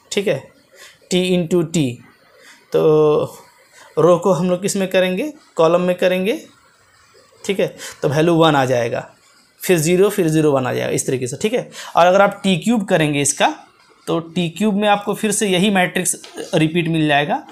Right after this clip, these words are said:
ज़ीरो वन वन ज़ीरो, यानी क्या आ जाएगा, यानी आपका आ जाएगा T। तीन बार multiply करके आप देख सकते हैं, ठीक है, ये result भी याद रखिए।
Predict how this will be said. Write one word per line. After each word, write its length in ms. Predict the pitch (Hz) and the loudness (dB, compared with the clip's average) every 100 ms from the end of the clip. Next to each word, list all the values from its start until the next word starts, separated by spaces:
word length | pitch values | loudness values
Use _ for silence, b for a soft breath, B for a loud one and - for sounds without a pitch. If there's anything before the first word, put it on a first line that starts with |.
| B B - | B B -10
ज़ीरो 340 | 143 160 180 185 | -4 0 2 2
वन 200 | 180 190 | 0 0
वन 260 | 156 156 | 2 2
ज़ीरो, 240 | 139 135 131 | 0 -2 -2
यानी 220 | 139 160 | -2 -2
क्या 160 | 156 165 | 0 0
आ 40 | |
जाएगा, 240 | 165 165 180 | 0 -2 -2
यानी 260 | 156 151 | -2 -2
आपका 240 | 147 143 143 | -2 -2 0
आ 60 | |
जाएगा 380 | 139 135 151 269 - - _ | 0 0 -2 -4 -10 -20 _
T। 140 | 143 123 B B - | -8 -8 B B -8
तीन 160 | 208 202 | -4 0
बार 120 | 190 | 2
multiply 420 | 185 180 185 180 | 0 -2 -2 -2
करके 280 | 175 160 160 | -2 -2 -2
आप 80 | 143 | -2
देख 200 | 135 135 | -2 -6
सकते 300 | 127 - 135 | -8 -10 -10
हैं, 140 | 123 | -6
ठीक 160 | 127 226 | -6 -6
है, 140 | 226 - B B - | -8 -12 B B 0
ये 140 | 196 | 4
result 320 | 240 202 202 | 6 4 2
भी 160 | 185 196 | 2 4
याद 160 | 151 139 | 4 2
रखिए। 420 | - - 131 | -4 -8 -10